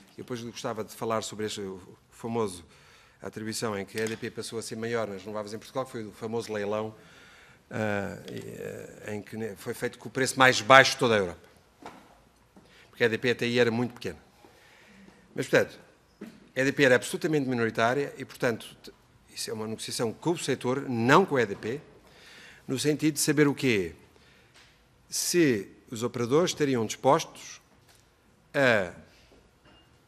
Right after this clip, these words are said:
a, a um pagamento upfront por uma extensão da, da tarifa, embora a tarifa a níveis muito mais baixos do que, do que ela estava antes.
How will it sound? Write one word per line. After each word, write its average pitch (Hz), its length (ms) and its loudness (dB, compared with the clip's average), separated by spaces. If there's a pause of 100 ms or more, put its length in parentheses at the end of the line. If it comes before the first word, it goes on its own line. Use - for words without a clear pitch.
(640)
a, - 260 -14
a - 20 -6
um 120 100 -6
pagamento 139 420 4
upfront 170 380 0 (1000)
por 135 100 -2
uma 143 120 4
extensão 135 680 2 (1120)
da, 110 500 2
da 117 160 -2
tarifa, 151 480 -2 (760)
embora 160 360 8
a 156 40 8
tarifa 170 360 4
a 165 40 4
níveis 156 260 2
muito 190 280 0
mais 143 220 6
baixos 139 580 4
do 139 120 -8
que, - 280 -10
do 123 80 -8
que 127 80 -6
ela 127 100 0
estava 107 280 -6
antes. - 300 -18